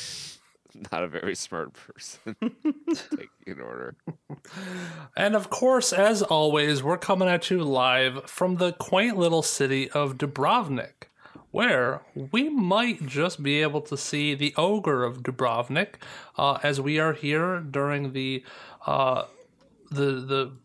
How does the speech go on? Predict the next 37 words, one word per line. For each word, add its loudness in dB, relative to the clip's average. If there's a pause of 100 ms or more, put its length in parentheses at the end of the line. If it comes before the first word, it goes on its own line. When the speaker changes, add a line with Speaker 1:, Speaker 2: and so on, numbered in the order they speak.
(120)
Speaker 2:
festival 2 (140)
of, 2
um, 2 (840)
what -4
is -4
it, 0
like, -4
repentance -2
or -12
something 2
like -
that? 0 (360)
I 8
don't 6
know. 4
I 6
see 2
a 6
lot 6
of 0
people 4
dragging 4
around 4
Speaker 1:
No 0
idea -4
what 2
you're 2
Speaker 2:
nets 2
of 2
Speaker 1:
talking 0
about. 0 (100)
Speaker 2:
regrets, 0
is -10
what -12
they -2
call 4
them. 2